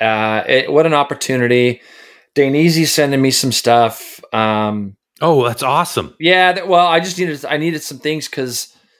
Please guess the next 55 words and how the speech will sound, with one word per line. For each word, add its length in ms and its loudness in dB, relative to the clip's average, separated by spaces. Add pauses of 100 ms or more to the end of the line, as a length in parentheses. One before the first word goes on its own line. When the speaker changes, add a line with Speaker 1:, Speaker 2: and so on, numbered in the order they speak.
(460)
Speaker 1:
yeah, 180 -2 (240)
I 80 0
just 140 -8
needed, 260 -6
I 120 -4
just 220 -8
needed 280 -8
some, 320 -12
some 180 -12
stuff. 280 -6
So 180 -2
I, 100 -2 (340)
I'm 80 0
gonna 140 4
wear 160 4
my, 300 0
I'm 140 -2
probably 280 0
just 140 -6
gonna 120 -2
wear 140 -2
my, 340 -4
uh, 340 -10 (140)
two 140 -10
thousand, 400 -2
my 200 -2
suit 380 -2
from 340 -2
Phillip 300 0
Island 360 -2
that 80 -8
I 100 -8
wore 400 -4 (280)
Speaker 2:
Hmm. 240 2
Speaker 1:
And, 380 -2
um, 640 -2 (440)
but 160 0
I 60 4
needed, 300 -2
<laughs> 60 2
you 80 2
know, 100 2
I 60 -2
needed 280 -4
some 180 -12
knee 140 -4
pucks 360 -8
and 120 -10
some 160 -12
boots 340 -14
and 80 -12
some 180 -6
other 140 4
stuff 240 -2
because 440 -2